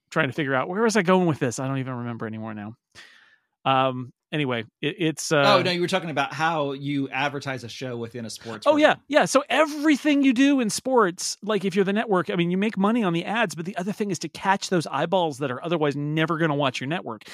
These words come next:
Speaker 1: and say, "We have a show. Maybe you should watch this show." And I, as I get more and more disconnected from network T V, those, it, I, I have to start playing the game, "Is this a joke?" Like, I
Speaker 2: Yes,
Speaker 1: have to literally be
Speaker 2: exactly.
Speaker 1: like,
Speaker 2: Mm-hmm.
Speaker 1: "Is this some,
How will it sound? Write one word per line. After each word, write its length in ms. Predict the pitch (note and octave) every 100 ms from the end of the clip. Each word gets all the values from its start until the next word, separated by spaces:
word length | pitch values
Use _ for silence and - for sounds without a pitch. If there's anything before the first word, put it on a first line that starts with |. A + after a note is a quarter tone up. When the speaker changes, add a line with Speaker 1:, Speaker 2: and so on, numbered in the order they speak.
| -
Speaker 1:
and 100 | D#3
say, 160 | - D3 -
"We 80 | -
have 140 | A#2+ A2
a 40 |
show. 600 | C3 - B3 C4 A#3 G#3+ - _ _ -
Maybe 240 | C3+ C3
you 140 | B2 C3
should 160 | - D3
watch 240 | D3 -
this 120 | F#3+
show." 520 | - - C#4+ A#3 A3 - - - -
And 340 | G3 F#3+ D#3+ - _
I, 140 | E3+ F#3 G3+
as 200 | F3 G#3+
I 60 |
get 180 | F3+ G3+
more 280 | F3 F3 A3
and 100 | G3+
more 140 | G3
disconnected 640 | D#3+ E3+ - F3 E3+ E3+ D3+
from 140 | E3
network 280 | E3+ F#3 C#3
T 200 | - E3
V, 400 | D#3+ B3+ D3+ B2 - -
those, 320 | E3+ G3+ G3+ G#3+ F#3 -
it, 160 | G#3 - _ _
I, 140 | F3+ G#3 -
I 140 | F3
have 240 | E3 A3+ -
to 80 | F#3+
start 240 | - E3
playing 280 | - F#3 E3
the 60 |
game, 280 | D3+ F#3+ F3
"Is 160 | F#3 C3
this 180 | D#3+ D3+
a 60 |
joke?" 500 | B2+ D3+ C3+ - - _ C#3
Like, 140 | D3 C#3+
I 20 |
Speaker 2:
Yes, 60 | D3
Speaker 1:
have 180 | F#3+ G3
to 80 |
literally 440 | F3+ F#3+ A3 G#3 G3
be 120 | G3+
Speaker 2:
exactly. 40 |
Speaker 1:
like, 300 | F#3+ F3 E3 - - _ _ _ _
Speaker 2:
Mm-hmm. 260 | C3 A2+ C3 E3
Speaker 1:
"Is 160 | B3 -
this 140 | D5 -
some, 200 | B4